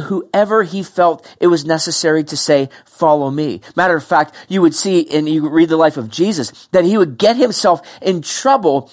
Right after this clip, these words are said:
with the religious elite because they always found him doing things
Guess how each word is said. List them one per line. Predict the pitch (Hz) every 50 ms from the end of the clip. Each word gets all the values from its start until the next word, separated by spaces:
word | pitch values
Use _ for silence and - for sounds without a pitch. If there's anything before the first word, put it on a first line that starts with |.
| _ _ -
with | 175 170 -
the | 175 170
religious | 160 175 175 170 175 180 160 160 156 143 -
elite | - 147 147 160 185 180 151 143 - - - - _
because | 175 185 - - - 196 202 185 175 - - - -
they | - 180 185 175 - _
always | - 185 202 220 226 226 233 226 214 -
found | - 208 190 190 190 190 170
him | 185 180 160
doing | 135 - 208 226 240 233 196
things | - 165 156 156 151 -